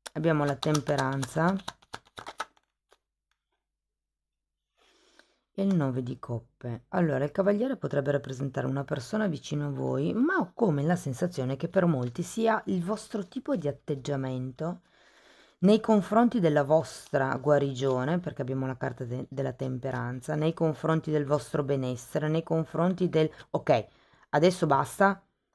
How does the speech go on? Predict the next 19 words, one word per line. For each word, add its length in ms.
adesso 580
vengo 340
io, 520
adesso 640
sono 240
io 240
che 100
voglio 280
pensare 760
a 60
stare 380
bene, 520
a 140
trovare 480
il 160
mio 180
appagamento, 1160
il 260
mio... 760